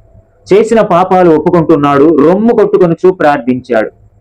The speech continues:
"పాపినైన నన్ను కరుణించమని" ప్రార్థిస్తూ ఉన్నాడు. ఇది చాలా చిన్న ప్రార్థన అండి. పాపి హృదయాంతరములలో నుండి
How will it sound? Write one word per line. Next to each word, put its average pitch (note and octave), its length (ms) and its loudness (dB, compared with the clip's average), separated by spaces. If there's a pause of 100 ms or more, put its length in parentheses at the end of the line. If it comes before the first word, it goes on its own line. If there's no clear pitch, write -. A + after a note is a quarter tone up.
(1080)
"పాపినైన G#3 480 0
నన్ను F#3 220 0
కరుణించమని" F#3+ 680 0
ప్రార్థిస్తూ D3+ 680 0
ఉన్నాడు. B2 400 0 (640)
ఇది C#3 460 2 (100)
చాలా E3 360 2
చిన్న E3 460 0
ప్రార్థన C3 440 -2
అండి. A2+ 280 -2 (1400)
పాపి G3+ 300 2
హృదయాంతరములలో F#3 1040 2
నుండి D#3 560 0